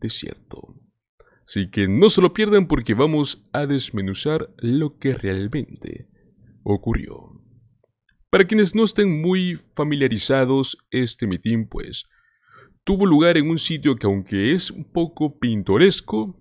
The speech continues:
no es precisamente conocido por tener una infraestructura para grandes eventos. Pues bueno, Donald Trump subió a este escenario y se desató en un discurso de ochenta minutos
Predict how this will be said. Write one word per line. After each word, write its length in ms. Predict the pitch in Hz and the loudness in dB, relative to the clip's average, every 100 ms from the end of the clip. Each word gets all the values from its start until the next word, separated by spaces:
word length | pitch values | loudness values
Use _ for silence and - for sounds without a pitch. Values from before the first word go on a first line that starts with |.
| _ | _
no 340 | 156 180 233 233 | -6 -2 0 0
es 120 | - | -2
precisamente 800 | _ - 170 175 175 175 165 156 | _ 0 0 0 0 0 0 0
conocido 600 | 127 107 175 160 98 87 | 0 0 -2 -2 -2 -2
por 360 | 98 92 92 - | -2 0 0 -2
tener 240 | 107 120 | -4 -2
una 140 | 127 | -2
infraestructura 920 | 117 - 98 - - - - - 165 160 | -4 -4 -6 -6 -10 -12 -10 -4 -2 0
para 180 | 110 | 2
grandes 340 | 95 95 90 - | 2 0 -2 -6
eventos. 560 | - - - - - _ _ _ _ _ _ _ | -10 -12 -20 -20 -20 _ _ _ _ _ _ _
Pues 160 | - 90 | -8 -4
bueno, 220 | 95 85 | -4 -4
Donald 280 | 76 120 120 | -2 -2 -2
Trump 300 | 131 131 170 | 0 2 2
subió 220 | 123 107 | 0 -4
a 20 | |
este 160 | 113 117 | -2 -4
escenario 840 | - 98 117 127 123 127 131 - _ _ | -4 -2 0 0 2 0 0 -4 _ _
y 260 | 151 156 147 | -8 -6 -6
se 280 | - 160 | -2 0
desató 720 | 151 143 139 - 190 196 180 _ | 2 2 -2 -4 -2 -2 -2 _
en 180 | 131 147 | -8 -4
un 120 | 175 | -4
discurso 680 | 156 - - 190 175 - 165 | -4 -6 -8 -6 -6 -4 -4
de 80 | 123 | -4
ochenta 720 | 92 _ _ - 170 151 - | -8 _ _ -4 -2 -2 -6
minutos 640 | 110 85 - - - - | -10 -10 -14 -20 -18 -18